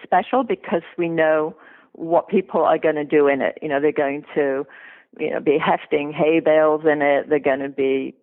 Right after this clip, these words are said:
getting hot in it. They're going to be riding in it. And so what they've tried to do is go, "Okay, so it's the shirt, but now we're going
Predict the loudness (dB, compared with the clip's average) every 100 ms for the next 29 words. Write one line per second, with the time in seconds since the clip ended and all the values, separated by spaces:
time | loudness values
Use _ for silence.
0 | -4 0 0 -2 -2 2 2 0 0 2
1 | 2 -2 -2 -2 -4 -8 -8 0 0 2
2 | 0 0 0 2 2 2 0 _ -20 -20
3 | _ -4 -4 -4 0 2 4 2 2 0
4 | -2 0 -2 -2 -4 -2 0 0 -2 -2
5 | -4 -2 0 0 -2 -2 2 2 2 -4
6 | -8 -4 0 2 2 -2 _ -6 -2 2
7 | 2 4 2 0 -2 -2